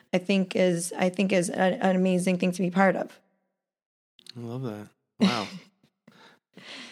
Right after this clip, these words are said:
Speaker 2: Sorry if I add to that, 'cause that felt,
Speaker 1: Please
Speaker 2: felt,
Speaker 1: do.
Speaker 2: felt like the ending, but I was
Speaker 1: Please
Speaker 2: just
Speaker 1: do.
Speaker 2: like, "Let's
Speaker 1: Please
Speaker 2: just,"
Speaker 1: add to it.
Speaker 2: um, yeah, I don't know. I think that I find, I find that to be really interesting, 'cause I think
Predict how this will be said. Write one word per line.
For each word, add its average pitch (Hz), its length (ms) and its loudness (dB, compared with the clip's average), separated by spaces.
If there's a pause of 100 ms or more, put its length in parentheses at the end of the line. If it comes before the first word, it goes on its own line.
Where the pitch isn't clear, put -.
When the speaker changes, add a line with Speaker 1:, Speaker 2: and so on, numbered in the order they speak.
(680)
Speaker 2:
Sorry 127 180 0
if 131 80 0
I 113 60 4
add 104 180 0
to 120 80 -2
that, 127 100 2
'cause 117 220 2
that 131 140 4
felt, 147 180 4
Speaker 1:
Please 277 100 6 (140)
Speaker 2:
felt, 165 220 8
Speaker 1:
do. 151 40 2
Speaker 2:
felt 208 120 6
like 175 100 6
the 147 140 2
ending, 127 400 2
but 220 100 6
I 311 80 8
was 226 80 6
Speaker 1:
Please - 20 0
Speaker 2:
just 180 140 4
Speaker 1:
do. 160 60 6
Speaker 2:
like, - 100 4
"Let's 123 120 -2
Speaker 1:
Please 285 220 6
Speaker 2:
just," - 100 -2
Speaker 1:
add 185 180 -4
to - 280 -6 (140)
it. - 40 -12
Speaker 2:
um, 113 720 0
yeah, 127 420 0
I 120 120 0
don't 127 120 0
know. 131 100 2
I 107 100 0
think 117 380 -6 (800)
that 107 400 0
I 107 160 -4
find, 104 380 -6
I 107 120 -8
find 113 260 -6
that 101 220 -6
to - 140 -20
be 104 100 -6
really 98 160 -4
interesting, 95 320 -10
'cause 98 160 -14
I 98 100 -6
think 98 320 -8